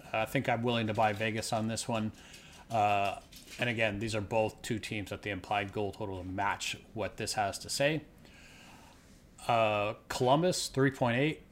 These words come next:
They've got the Flyers. We talked about the Flyers not really scoring a lot of goals.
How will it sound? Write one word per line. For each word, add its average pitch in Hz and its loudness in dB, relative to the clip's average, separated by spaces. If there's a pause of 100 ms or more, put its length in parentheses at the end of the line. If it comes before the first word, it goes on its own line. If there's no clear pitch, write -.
They've 113 -6
got 107 0
the - -16
Flyers. 139 6
We 123 -2
talked 156 6
about 147 2
the - -12
Flyers 120 2
not 113 0
really 107 0
scoring 127 2
a 127 2
lot 123 4
of 113 -4
goals. 120 0